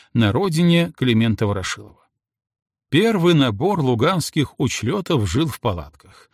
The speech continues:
Там же, под открытым небом, слушали лекции по авиации. После занятий помогали на строительстве ангаров и школьных корпусов,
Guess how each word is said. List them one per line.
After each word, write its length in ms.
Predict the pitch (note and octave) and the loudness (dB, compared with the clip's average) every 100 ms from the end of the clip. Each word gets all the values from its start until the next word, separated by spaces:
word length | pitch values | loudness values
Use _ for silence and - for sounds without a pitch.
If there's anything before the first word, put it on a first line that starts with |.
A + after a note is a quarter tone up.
| _ _ | _ _
Там 320 | - A#3 A3 | -4 0 0
же, 200 | A2+ G2 | 0 -2
под 140 | D#2+ A2+ | -2 0
открытым 560 | A2 - B2+ A2 G2 | 0 -2 -4 0 0
небом, 340 | A#2 F#3 E3 B2 _ | 0 0 -2 -2 _
слушали 540 | - D#3 A3 - E3 C3+ | -14 -6 -4 0 2 2
лекции 440 | G#2+ F3 - D3 | 2 -2 -4 -6
по 140 | - | -2
авиации. 560 | A2 F2+ E2 - - - _ _ _ _ _ _ _ | -4 -4 -12 -14 -16 -18 _ _ _ _ _ _ _
После 420 | D3+ F3+ - D#3 | 0 0 0 -2
занятий 680 | G#2+ A#2 A2 F#3 G3+ - A#2+ | 0 2 2 0 -2 -2 -4
помогали 560 | G#2 G#2+ G2 A2+ G3+ F#3 | -2 -2 -2 0 0 2
на 140 | C#3 | 2
строительстве 640 | B2 - E3+ F3 D3+ - B2+ | 0 -2 -4 -2 -2 0 0
ангаров 580 | A2 F#2+ E3 E3+ - - | 0 -2 -2 -2 -4 -6
и 80 | |
школьных 400 | B2+ - E3+ D3 | -10 -6 -2 -2
корпусов, 680 | - A#2+ A2+ - G#2 G2 | -2 -6 -4 -4 -4 -6